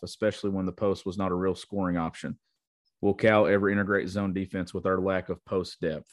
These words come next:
Uh, the last part of that with zone, I think you're gonna, I think that they're gonna have to play some zone at times. If, if they see that an opportu-, op-, opportunity presents itself, I think they're gonna have to, to stay out of foul trouble on the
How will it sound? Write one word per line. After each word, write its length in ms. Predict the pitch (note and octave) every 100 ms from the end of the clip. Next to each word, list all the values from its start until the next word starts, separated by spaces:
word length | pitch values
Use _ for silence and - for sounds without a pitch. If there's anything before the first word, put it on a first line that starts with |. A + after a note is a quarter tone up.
| -
Uh, 100 | -
the 140 | -
last 380 | F2+ G#2+ D3 -
part 180 | G2 E2+
of 60 | E2+
that 220 | F2 E2
with 160 | E2+ - F2+
zone, 460 | F2+ G2 A2+ B2 - _ _ _ _ _ _ -
I 60 |
think 220 | G#2 C#3+
you're 80 | C3
gonna, 320 | A#2 A2 F#2 E2
I 80 | A2
think 240 | - B2+
that 100 | A#2
they're 100 | A#2
gonna 200 | G#2+ G#2+
have 180 | G2 G2
to 80 | -
play 200 | - F#2+
some 220 | - F2
zone 320 | E2+ E2 D#2+ - F2
at 160 | -
times. 380 | F2 D#2+ B2+ - _ _ _ _ _ _ _ _
If, 220 | - G2
if 200 | - G2
they 120 | G2 F2+
see 400 | - A2+ A2 G#2+
that 180 | G2
an 60 | F#2
opportu-, 480 | G2+ - - G#2 -
op-, 240 | F#2+ -
opportunity 420 | G2+ G#2 G2+ G#2+
presents 380 | G2+ F#2+ F#2 F2+
itself, 300 | F2+ - F2+
I 80 | F2+
think 180 | G2 -
they're 80 | F2
gonna 160 | F#2
have 220 | F2+ F2+ -
to, 160 | F#2
to 160 | E2+ F2
stay 320 | - - G2
out 140 | F#2+ F#2
of 140 | F2
foul 180 | G2+ F#2+
trouble 360 | - F#2 F2
on 200 | F2+ F#2
the 100 | F2